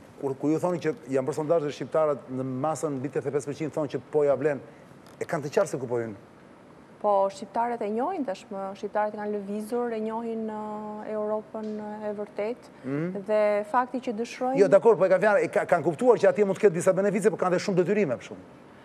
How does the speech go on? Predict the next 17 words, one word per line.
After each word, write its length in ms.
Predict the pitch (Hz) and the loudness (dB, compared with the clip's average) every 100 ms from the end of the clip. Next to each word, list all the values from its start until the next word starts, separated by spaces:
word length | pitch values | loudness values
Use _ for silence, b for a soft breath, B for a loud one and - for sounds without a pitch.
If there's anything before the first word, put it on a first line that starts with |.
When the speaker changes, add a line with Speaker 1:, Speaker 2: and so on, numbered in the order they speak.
| B B B - | B B B -8
Speaker 2:
Ë, 440 | - 220 220 214 220 - - | -2 0 0 -2 -6 -12 -4
nuk 200 | 254 311 - | -4 -4 -6
them 380 | 381 370 339 320 | -4 -2 -2 0
ndoshta 320 | 320 330 - 311 | -2 -2 -4 -6
se 200 | - 302 | -2 0
është 320 | 285 - - | 0 -2 -12
histori 400 | 277 - 269 277 | -6 0 2 2
vetëm 440 | 277 277 277 262 247 | 0 0 0 0 2
beneficesh 680 | 254 254 262 262 247 240 | 2 2 -2 -6 -4 -4
e 60 | 233 | -4
detyrimesh, 720 | 226 226 233 233 254 254 254 - | -4 -4 -2 0 0 -2 -4 -2
po 360 | 233 233 214 214 | 0 0 0 -4
besoj 300 | 220 - 269 | -8 -4 -6
se 140 | 262 254 | -6 -8
kjo 260 | - 247 | -2 -4
është 120 | 247 - - | -4 -14 -8
aspirata 760 | 220 - 247 226 233 226 226 | -8 -4 0 2 4 2 0